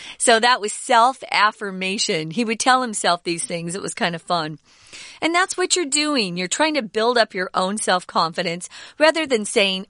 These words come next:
"Oh, I'm stupid. I'm no good. Nobody likes me." That would be diminishing your self-worth, and that is not positive. You shouldn't be doing that.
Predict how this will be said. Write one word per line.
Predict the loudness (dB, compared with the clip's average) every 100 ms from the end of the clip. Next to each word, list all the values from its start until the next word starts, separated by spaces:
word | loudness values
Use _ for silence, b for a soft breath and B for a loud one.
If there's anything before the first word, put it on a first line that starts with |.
| 0
"Oh, | 2
I'm | 0 -4
stupid. | -4 -2 -2 0 0 0 0 2 2 -2 B B B -2
I'm | 2
no | 2 2 0
good. | 4 8 8 6 -4 2
Nobody | 2 2 -4 -6
likes | -2 -2 -2 -4 -2
me." | -2 -2 -6 B B B
That | 2 2
would | 2 -6
be | -6 -4
diminishing | -2 -2 0 0 2 2 0 0 -2
your | -2
self-worth, | 2 2 2 -2 -4 -2 -4
and | -2
that | -2 -2
is | -6
not | -4 0 2 2 0 -6 -8 _
positive. | -2 0 0 -2 -2 -4 -6 B B
You | -2
shouldn't | 0 0 -4
be | -4
doing | -2 0 0 -4
that. | -4 -6